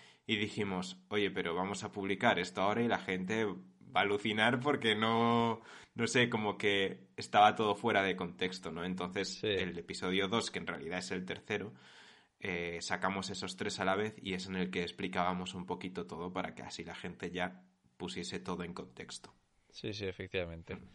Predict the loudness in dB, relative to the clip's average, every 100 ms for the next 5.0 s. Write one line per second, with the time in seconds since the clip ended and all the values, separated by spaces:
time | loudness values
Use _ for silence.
0 | -20 -4 0 2 2 4 4 4 4 2
1 | 4 4 4 0 0 0 2 6 4 6
2 | 4 4 2 4 6 10 10 10 4 4
3 | 0 2 4 4 4 2 -2 0 2 2
4 | 4 6 8 6 4 2 2 4 4 4